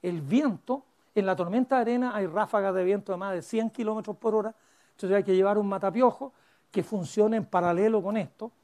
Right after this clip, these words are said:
y algunos otros sistemas también uno puede, eh, que ahora en Chile estamos tratando de hacer algo con el hidrógeno verde,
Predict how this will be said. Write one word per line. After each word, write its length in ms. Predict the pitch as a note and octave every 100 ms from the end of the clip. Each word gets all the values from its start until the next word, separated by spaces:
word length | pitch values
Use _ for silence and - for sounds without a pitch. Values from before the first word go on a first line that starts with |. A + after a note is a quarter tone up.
| - _ _ _ -
y 440 | F#3+ F#3+ F#3+ F#3
algunos 460 | F3 E3+ A3 A#3 F#3
otros 260 | A3+ G#3+
sistemas 480 | - - - G3 G#3+ - _ _ -
también 400 | E3 D#3+ A#3 A#3
uno 240 | A3+ G#3+
puede, 400 | A3+ G3+ G#3 A3 _ _ _ _
eh, 140 | - F#3
que 140 | F#3+
ahora 320 | E3 G3 G3+
en 100 | F3+
Chile 300 | D3 G#3+ G3
estamos 480 | G3 - G3 F#3+ F3 _ _ _
tratando 540 | F3 E3 F#3+ G3 F#3+
de 80 | F3+
hacer 280 | E3+ G3+ F#3
algo 300 | F#3+ F#3+ F3+
con 160 | E3+ E3
el 120 | D#3+
hidrógeno 500 | E3 G3+ F#3 G3+ G#3+
verde, 360 | A#3+ E3+ D3+